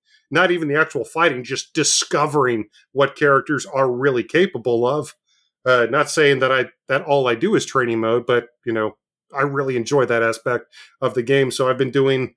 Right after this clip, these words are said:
a lot of that, a lot of training mode in Skullgirls, having a ton of fun, waiting on the, uh,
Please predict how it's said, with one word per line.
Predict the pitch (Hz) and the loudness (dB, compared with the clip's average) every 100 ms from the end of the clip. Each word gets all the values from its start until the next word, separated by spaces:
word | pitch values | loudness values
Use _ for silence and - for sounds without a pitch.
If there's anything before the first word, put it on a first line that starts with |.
| _ - _ | _ -20 _
a | 127 | -4
lot | 123 190 | 0 2
of | 220 | 2
that, | 147 175 | 2 2
a | |
lot | 143 160 | 2 -2
of | |
training | 156 156 147 | 2 2 2
mode | 135 131 | 2 2
in | 180 | 0
Skullgirls, | - 147 127 117 139 - | 0 2 2 4 2 2
having | 135 127 | -2 -2
a | 123 | -2
ton | 131 | 0
of | 160 | 0
fun, | - 135 147 | 0 0 0
waiting | 120 143 139 | 0 0 0
on | 131 | -2
the, | 127 127 123 | 0 -2 2
uh, | 127 123 | 4 4